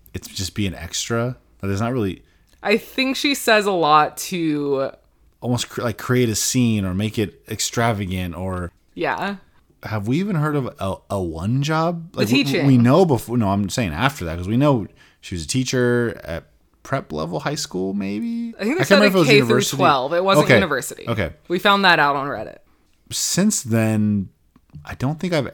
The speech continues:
Speaker 1: ever heard her mention some type of job or
Speaker 2: No,
Speaker 1: a
Speaker 2: and at the
Speaker 1: switch. And she even talked shit when he requested her, like, "Well, you could find another job in a different industry," but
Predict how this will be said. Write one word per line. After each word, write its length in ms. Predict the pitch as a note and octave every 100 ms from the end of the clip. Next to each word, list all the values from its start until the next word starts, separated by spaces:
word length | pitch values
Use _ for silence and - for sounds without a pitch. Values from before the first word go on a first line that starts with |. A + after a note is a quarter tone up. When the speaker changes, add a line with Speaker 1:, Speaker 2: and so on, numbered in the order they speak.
| -
Speaker 1:
ever 260 | G2+ A2
heard 640 | F#2 - - G2+ G2 F#2 E2+
her 120 | F#2
mention 380 | F2+ F#2 - F2+
some 200 | - F2+
type 240 | F#2+ F2+
of 160 | E2 D#2
job 680 | - D2+ F#2 F#2+ G2 G2 F2+
or 280 | D#2 D2+ F2+ - -
Speaker 2:
No, 240 | A#3+ C4
Speaker 1:
a 40 | F#3+
Speaker 2:
and 80 | G#3+
at 100 | G#3+
the 100 | G3
Speaker 1:
switch. 600 | G#3 G3+ - - - _ _ _ _
And 80 | G2+
she 140 | - E3+
even 140 | D#3
talked 240 | C#3+ A2+
shit 260 | - D3 A#2+
when 120 | G#2
he 200 | G2 A2+
requested 560 | G#2+ F#2 - B2 - F#2+
her, 140 | G2
like, 180 | F#2 F2
"Well, 100 | -
you 140 | F#3
could 120 | F3+ D#3+
find 200 | D3+ D3+
another 240 | D#3 D#3
job 300 | E3 F#3 E3
in 60 | C#3
a 40 |
different 300 | C#3 C#3+ E3
industry," 380 | A3 - A2+ F2+
but 320 | E2+ G2